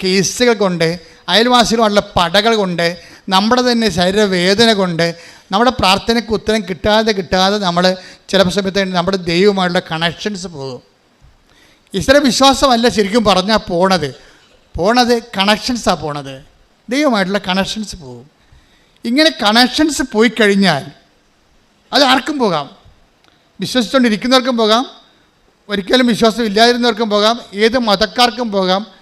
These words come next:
കണക്ഷൻസ് പോകും. ഒന്നിലും പ്രാർത്ഥിക്കാൻ തോന്നുന്നില്ല, എന്തോന്നിന് ആരോട് പ്രാർത്ഥിച്ചിട്ട് എന്ത് കാര്യം, ഒരു മലവും ഫലവും ഇല്ലല്ലോ എന്ന് വിചാരിച്ചുകൊണ്ട് പ്രാർത്ഥിക്കാൻ തോന്നാത്ത അവസ്ഥയാണ് കണക്ഷൻസ് പോകുക എന്ന് പറയുന്നത്. ശാന്തകുമാരി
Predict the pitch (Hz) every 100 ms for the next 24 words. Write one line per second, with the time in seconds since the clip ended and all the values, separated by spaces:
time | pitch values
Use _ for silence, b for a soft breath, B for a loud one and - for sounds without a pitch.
0 | b b _ 220 233 233 262 262 180 131
1 | 120 - - _ _ _ _ _ _ 214
2 | 240 294 294 254 214 180 208 220 185 175
3 | 196 175 170 185 - b b b - 196
4 | 233 294 285 226 196 247 262 220 202 226
5 | 185 220 226 175 170 151 127 _ _ 220
6 | 233 208 202 233 190 196 233 185 190 214
7 | 220 208 175 170 170 170 175 175 B B
8 | B 175 180 - 214 233 214 180 185 180
9 | 170 170 190 165 165 175 b b b -
10 | 190 208 - 240 233 - 170 165 160 160
11 | 147 143 131 127 b b _ _ - 208
12 | 269 269 269